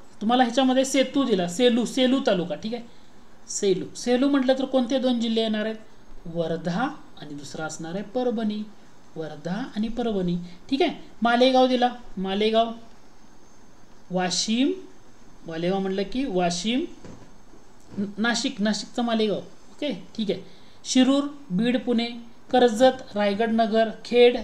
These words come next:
रत्नागिरी, पुणे, शि-, ओके. कारंजा, कारंजा दिला, कारंजा, कारंजा म्हटलं तर वर्धा एक जिल्हा आणि दुसरा वाशिम,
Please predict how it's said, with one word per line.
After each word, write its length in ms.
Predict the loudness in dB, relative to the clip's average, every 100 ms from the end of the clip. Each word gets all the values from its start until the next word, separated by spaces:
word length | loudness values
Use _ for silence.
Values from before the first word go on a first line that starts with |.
| -4
रत्नागिरी, 480 | -4 0 0 0 -2
पुणे, 360 | -2 -2 -2 -6 -12 -16 -16
शि-, 440 | -16 -16 -16 -10
ओके. 200 | 0 2 2 -4 -2
कारंजा, 460 | 4 6 8 6 4
कारंजा 840 | -2 -2 4 6 6 6 4 2
दिला, 200 | -2 -6
कारंजा, 600 | -4 -2 0 -2 -6 -10 -6
कारंजा 420 | 0 2 4 4
म्हटलं 400 | 4 2 0 0 0 -4 -16 -6
तर 80 | 0
वर्धा 480 | 4 6 4 2 -2 -4 -12 -8
एक 220 | -6 -4
जिल्हा 260 | -2 0 -2
आणि 260 | -4 -2
दुसरा 340 | -2 0 2 0 -2 -14 -18 -18 -18 -16 -2
वाशिम, 380 | 0 0 -2